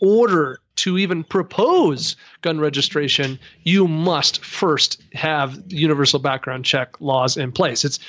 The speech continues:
the one has to happen before the other. And then my third big issue with universal background check laws is that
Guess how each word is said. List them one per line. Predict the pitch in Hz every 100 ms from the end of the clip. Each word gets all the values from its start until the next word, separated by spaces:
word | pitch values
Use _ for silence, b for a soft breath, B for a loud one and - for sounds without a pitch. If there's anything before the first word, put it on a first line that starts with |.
| B -
the |
one | 147 208 202
has | 170 180 165
to | 170
happen | 156 156 151
before | 139 165 151
the |
other. | 143 127 B B B B B B
And | 156 165
then | 170
my | 170
third | 165 - 208 220 208 156 123 _
big | 233 240 226 196
issue | 190 180 180
with | 165 156
universal | 170 165 151 147
background | 151 156 170 151
check | 160 147
laws | 151 147 139
is | 135
that | 151 147